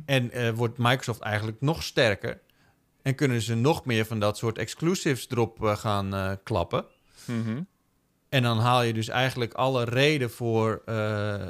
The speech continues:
Speaker 1: voor een PlayStation online service zoals PlayStation Now,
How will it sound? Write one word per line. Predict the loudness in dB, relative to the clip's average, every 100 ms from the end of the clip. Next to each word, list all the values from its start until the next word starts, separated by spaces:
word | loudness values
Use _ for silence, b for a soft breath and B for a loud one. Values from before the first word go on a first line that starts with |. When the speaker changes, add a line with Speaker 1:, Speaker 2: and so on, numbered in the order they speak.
| -10
Speaker 1:
voor | -12 -4 -2 -2 -4
een | -8 -2
PlayStation | 0 0 2 0 0 -4 -4
online | -2 0 0
service | -2 0 0 0 -2
zoals | -2 0
PlayStation | 2 2 2 0 -2 -2
Now, | 0 0 -2